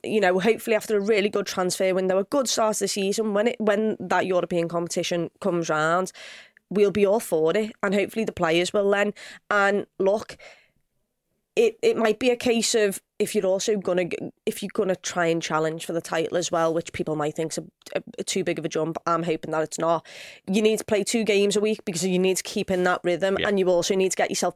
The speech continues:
Speaker 1: prepared for next season as well. Because if you wanna be in the big competitions, you've gotta play twice a week at least. Um, so you know it, it all comes together for that reason. And if we win it, that's just another way to get into the Champions League next season as well. So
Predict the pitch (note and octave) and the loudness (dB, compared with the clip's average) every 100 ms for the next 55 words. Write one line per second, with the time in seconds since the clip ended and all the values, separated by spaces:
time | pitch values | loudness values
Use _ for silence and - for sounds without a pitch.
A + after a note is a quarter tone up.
0 | - G3 F3 E3+ E3 D#3 D#3+ - - G3+ | -4 -2 0 -2 -2 -2 -4 -6 -4 0
1 | F#3+ G3 F3 - E3+ F3+ G3 - - - | -2 0 -4 0 2 4 2 -2 -14 -6
2 | E3 D#3 C#3+ E3 D3 D#3+ A3 G3 E3 D#3+ | -2 -2 -2 -2 0 2 2 2 0 0
3 | D#3 D#3 - E3 F3 D#3+ - F3+ E3 D#3 | -2 -4 -2 -4 -2 -4 -2 -2 -4 -2
4 | - D3+ - E3+ D#3+ - D#3 - D#3 D#3 | -2 0 -2 -2 -2 -2 -4 -2 -4 -4
5 | F3 - G3 G3 - - - - - - | -4 -2 0 0 -4 -10 -16 -16 -4 2
6 | G3 F#3+ - - A3+ G3 - - A3+ F#3+ | 4 2 0 0 2 2 -2 -2 2 4
7 | F#3 G3+ G3+ G#3+ G#3 F#3+ F#3 G3+ F#3 - | 2 2 2 4 4 4 0 -2 -2 -2
8 | F#3+ E3+ F#3 G3 D#3+ D#3+ - F#3+ F#3 F#3+ | -2 -2 -2 -4 -2 -2 0 2 2 2
9 | G3 F#3+ - - - _ - G#3 G#3+ A#3 | 0 0 -6 -20 -20 _ 0 2 2 0
10 | G#3+ F3+ G#3 B3 - F#3+ - G3+ G3+ F#3+ | 2 2 2 0 -2 -4 -4 -4 -2 0
11 | F3+ F#3+ G3 G3 G3+ F#3+ G#3 A3 A3 G#3 | 2 2 0 -2 -2 -2 -4 -4 -2 -2
12 | A3+ A3 A3 A3 A3 G#3+ G#3+ - A#3+ A#3+ | 0 -2 0 0 0 -2 -4 -4 -2 0
13 | B3 C4 B3 A#3+ B3+ - B3 A#3+ | 0 -2 0 0 0 0 2 0